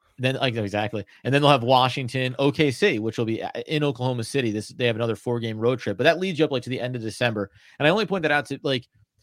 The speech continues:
for every stretch that you play, really tough teams and matchups, like, there's, there's also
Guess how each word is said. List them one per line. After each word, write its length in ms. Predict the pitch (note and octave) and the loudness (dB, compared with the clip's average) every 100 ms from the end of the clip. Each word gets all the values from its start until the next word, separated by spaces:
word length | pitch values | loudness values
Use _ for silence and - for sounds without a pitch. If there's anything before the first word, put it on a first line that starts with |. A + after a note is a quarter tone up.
| _ - | _ 0
for 180 | E3 | 4
every 260 | F#3+ G3+ F#3+ | 4 4 -4
stretch 640 | - - C#3+ D3 - - | -4 0 2 2 -2 -8
that 120 | C#3 | -6
you 120 | C3 B2+ | -6 -6
play, 320 | - C3+ C3+ | -2 -2 0
really 240 | B2+ C#3 | -2 -2
tough 260 | B2+ C#3 - | -2 -4 -4
teams 320 | - C#3 B2+ | -10 -8 -8
and 100 | B2 | -4
matchups, 440 | A#2+ C3+ - D#3+ | 0 0 -2 -2
like, 180 | D#3+ C#3 _ | -2 -4 _
there's, 320 | D#3 E3 D3 | -4 -2 -2
there's 160 | D#3 D3+ | -2 0
also 560 | D#3+ D#3 E3 D#3 C#3+ | 0 0 -2 -2 -4